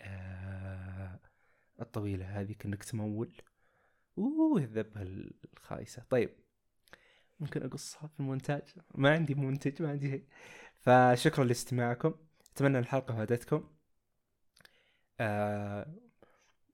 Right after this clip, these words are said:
كنت بسوي فعالية إنكم تعبرون عن أنفسكم، بس واجهت مشاكل إن في ناس يرسلون وما قريتها لهم، فاستحيت منهم، وأنا إنسان خجول جدًا. إذا كان عندك تعبير عن نفسك ودك أقرأ لك،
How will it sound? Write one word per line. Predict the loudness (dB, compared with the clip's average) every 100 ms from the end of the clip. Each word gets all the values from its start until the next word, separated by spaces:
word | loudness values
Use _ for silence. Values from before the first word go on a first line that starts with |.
| _
كنت | -6 -6
بسوي | -2 2 2
فعالية | 2 0 0 0
إنكم | -4 -6 -8
تعبرون | -6 -4 -2 -2
عن | -4
أنفسكم، | -6 -8 -8 -10 -12 _ _ _
بس | -10 -4
واجهت | -2 -2 -4
مشاكل | -6 -6 -4
إن | -4 -4
في | -2
ناس | -2 -2
يرسلون | -4 -4 -4 -2
وما | -2 -2
قريتها | 0 0 -2 -6
لهم، | -6 -6 -8
فاستحيت | -6 -4 -4 -6 -8 -6 -4
منهم، | -6 -6 -10 -14 _ _ -4
وأنا | -2
إنسان | 0 -2 -4 -10
خجول | -10 -4 -2 -4
جدًا. | -6 -12 -10 -12 -16 _ _ _ _
إذا | 2 4
كان | 4 4
عندك | 4 0
تعبير | 2 2 2
عن | 0
نفسك | -2 -4 -4
ودك | -4 -2
أقرأ | -2 0 0
لك، | -2 -4